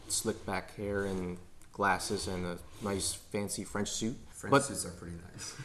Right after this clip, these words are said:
Speaker 1: but, uh,
Speaker 2: <laughs> They are good suits. They are good suits.
Speaker 1: But, uh,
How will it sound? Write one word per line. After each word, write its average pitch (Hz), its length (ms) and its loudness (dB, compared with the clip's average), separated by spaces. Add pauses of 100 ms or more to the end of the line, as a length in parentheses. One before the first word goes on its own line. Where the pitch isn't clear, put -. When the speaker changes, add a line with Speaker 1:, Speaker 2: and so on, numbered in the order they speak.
(360)
Speaker 1:
but, 113 160 4
uh, 107 180 4
Speaker 2:
<laughs> - 20 2
They 110 60 6
are 107 140 4
good - 160 2
suits. - 580 8 (680)
They 90 80 -2
are 85 140 0
good - 120 -6
suits. - 540 -4 (320)
Speaker 1:
But, 104 180 6
uh, 110 260 4